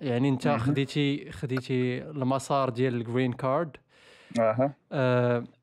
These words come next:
Speaker 1: الدفع ديالها وداك الشيء، واش هاد الشيء م-، زعما معروف ساهل ولا كيخصك دير شي؟
Speaker 2: لا ساهل.
Speaker 1: مهم.
Speaker 2: اصلا دابا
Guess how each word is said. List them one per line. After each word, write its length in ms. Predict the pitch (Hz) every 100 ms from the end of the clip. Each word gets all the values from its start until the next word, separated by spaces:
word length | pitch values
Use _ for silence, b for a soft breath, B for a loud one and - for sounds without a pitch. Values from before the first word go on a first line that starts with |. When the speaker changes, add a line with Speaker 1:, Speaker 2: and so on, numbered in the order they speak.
| _ -
Speaker 1:
الدفع 400 | 123 110 - 160
ديالها 400 | 135 135 147 139
وداك 200 | 143 143
الشيء، 200 | - 147
واش 180 | 135 127
هاد 60 | 131
الشيء 240 | - 139
م-، 360 | 127 131 - -
زعما 260 | 120 110 120
معروف 560 | 123 101 127 156 139
ساهل 460 | - 139 123 135 151
ولا 160 | 139
كيخصك 420 | 131 139 - - 127
دير 280 | 110 135
شي؟ 180 | 117 -
Speaker 2:
لا 260 | 156 170 143
ساهل. 460 | - 202 175 117 104
Speaker 1:
مهم. 260 | 117 139 -
Speaker 2:
اصلا 440 | 156 160 - 202
دابا 400 | 175 175 190 190